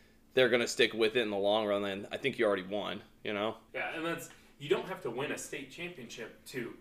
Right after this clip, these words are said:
Speaker 2: have kids excited to go to school,
Speaker 1: Mm.
Speaker 2: be proud to wear their school crest on their jersey, to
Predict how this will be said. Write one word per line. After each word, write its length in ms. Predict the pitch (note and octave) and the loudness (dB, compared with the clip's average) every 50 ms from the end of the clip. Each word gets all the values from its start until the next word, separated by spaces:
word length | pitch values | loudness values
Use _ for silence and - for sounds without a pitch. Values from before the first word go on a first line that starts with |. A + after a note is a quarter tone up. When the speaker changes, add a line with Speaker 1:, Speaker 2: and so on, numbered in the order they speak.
| - | -16
Speaker 2:
have 240 | - - - - - | -6 -2 -2 -2 -2
kids 420 | - - B2 A#2 A2+ - - - - | -4 -4 -4 -4 -6 -6 -12 -14 -14
excited 480 | G2+ - - - - G#2 A2+ A2+ A2 A#2 | -14 -12 -8 -6 -4 -4 -4 -6 -8 -10
to 40 | |
go 160 | A2+ A2+ G#2+ A2 | -10 -8 -8 -8
to 80 | A#2 | -8
school, 440 | A#2 - - - B2 A#2 A2+ A2+ A2+ | -8 -10 -8 -8 -6 -6 -4 -2 -2
Speaker 1:
Mm. 180 | A#2 A#2 A2+ G#2 | -2 0 -2 -2
Speaker 2:
be 100 | G2+ G#2+ | -4 -6
proud 360 | - - A2+ G#2+ A2 A2 A2 | -6 -4 -2 0 0 0 -2
to 40 | A2 | -4
wear 140 | G#2+ G#2+ G#2 | -6 -6 -6
their 120 | G#2+ G#2 G#2 | -6 -8 -10
school 300 | - - - A#2+ A#2 G#2+ | -10 -10 -8 -8 -8 -8
crest 420 | - - A2 G2+ G#2 - - - | -8 -8 -8 -8 -8 -8 -10 -10
on 100 | G#2+ G#2 | -10 -10
their 120 | G#2 G#2 | -10 -10
jersey, 440 | G#2 G#2 G#2 G2 G2 F#2+ G#2+ G#2+ A#2 - - - - - - - - - - - | -12 -10 -12 -12 -12 -12 -14 -16 -16 -18 -20 -20 -20 -20 -20 -20 -20 -20 -18 -14
to 360 | - B2 A2 G#2 G2 G2 | -10 -10 -8 -8 -10 -12